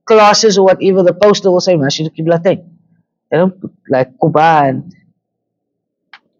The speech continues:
Taib. The Rawda. This hadith is one of the mutawatir ahadith that were narrated,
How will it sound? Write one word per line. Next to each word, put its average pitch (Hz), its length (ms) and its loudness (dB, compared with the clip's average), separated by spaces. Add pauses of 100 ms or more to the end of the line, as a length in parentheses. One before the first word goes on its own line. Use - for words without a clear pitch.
Taib. 160 300 0 (960)
The 196 80 2
Rawda. 202 680 2 (1120)
This 196 180 0
hadith 214 360 2
is 220 140 0
one 190 640 0
of 180 300 0
the 208 340 -2 (240)
mutawatir 175 920 0 (100)
ahadith 165 640 -2 (560)
that 170 160 0
were 175 120 2
narrated, 180 760 0